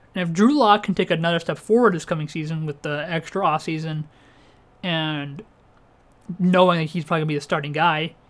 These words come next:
it's gonna be a big help to this Broncos team. And they could potentially, they're not gonna win the A F C West. Nobody is besides the Kansas City Chiefs,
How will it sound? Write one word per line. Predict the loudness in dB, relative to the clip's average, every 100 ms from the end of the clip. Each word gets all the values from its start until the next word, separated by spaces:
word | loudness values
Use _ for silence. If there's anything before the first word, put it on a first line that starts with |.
| _ _ _ _
it's | 0
gonna | 2 4
be | 4 0 -4 _ _ _ _ _ _ _ _ -6
a | -6
big | 2 8 8 8
help | 0 0
to | -2
this | -6
Broncos | -4 -6 -6 -10
team. | -8 -6 -6 -10 _
And | -4 -4 -6 _
they | -6 -2
could | 0 0 -2 -8 -20 -12
potentially, | -2 0 0 0 2 2 2 -2 _ _ 4
they're | 4
not | 6
gonna | 6
win | 4 2
the | 0 0 -2 -2
A | -4
F | -2
C | -4
West. | -6 -8 -4
Nobody | 2 2 2 -2 -4
is | -4 -6
besides | -8 -2 0 0 -2
the |
Kansas | -4 -6 -6
City | -8
Chiefs, | -8 -8 -10